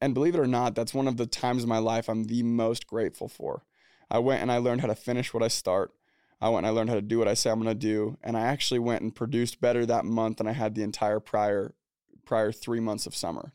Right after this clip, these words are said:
two months of summer. Um, so I went and I finished that summer at twenty-six accounts. And for people who understand my industry, that's, like, staying out as long as I stayed out and being out there as long as I was. I was the lowest producing rep on our team by a long shot, and I was not good at the job by any means, right?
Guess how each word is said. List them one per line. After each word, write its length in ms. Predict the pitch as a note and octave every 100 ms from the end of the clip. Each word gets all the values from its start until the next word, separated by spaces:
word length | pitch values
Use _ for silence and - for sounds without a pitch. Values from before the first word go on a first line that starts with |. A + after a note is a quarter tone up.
| -
two 100 | B2
months 220 | G#2+ -
of 80 | -
summer. 320 | D#2+ D#2+ - _ _ - - _ -
Um, 420 | C3+ B2 A2+ G#2+
so 120 | C#3
I 20 |
went 180 | D3+ C#3+
and 100 | C#3
I 20 |
finished 280 | - C#3+ C3+
that 180 | C3+ C#3+
summer 220 | C3+ B2+
at 80 | G#2
twenty-six 600 | - C3 B2 - A#2+ -
accounts. 400 | - A#2 G#2 A2+
And 140 | A2
for 120 | -
people 280 | - C3 B2+
who 60 | B2
understand 340 | A#2 - A#2
my 100 | A2+
industry, 320 | A#2 A#2 B2
that's, 220 | A2+ A#2+ B2
like, 320 | B2 A2 - _ _ - _ _ _ _ _ _ -
staying 360 | - E3 D#3 C#3+
out 120 | C#3
as 120 | B2
long 200 | C3 C#3
as 60 | C3
I 80 | B2+
stayed 280 | - C3+
out 200 | B2 C#3
and 120 | C3 B2+
being 180 | B2+
out 140 | B2+ A#2
there 80 | B2
as 80 |
long 180 | B2 B2
as 80 | A#2
I 80 | A2+
was. 380 | A2 A2 C#3 B2+
I 80 |
was 160 | A#2 A2
the 80 | A2+
lowest 340 | A#2+ B2 B2
producing 400 | C3+ A#2+ A#2 A2+
rep 240 | A2+ G#2+ A2
on 80 |
our 100 | G2+
team 280 | G2+ - A2+
by 120 | G#2+
a 80 | G#2
long 300 | G#2 A2 A2+
shot, 380 | B2 C#3+ D#3+ D#3+
and 120 | B2
I 60 | A2+
was 180 | A2 A#2
not 460 | A2+ A#2+ B2 C3
good 160 | C3 A#2
at 80 | G2+
the 80 |
job 340 | A2+ A#2 A2 G#2+
by 140 | A2
any 160 | G#2+ G#2
means, 500 | G#2+ G#2 G2+ A2 -
right? 240 | G2+ A2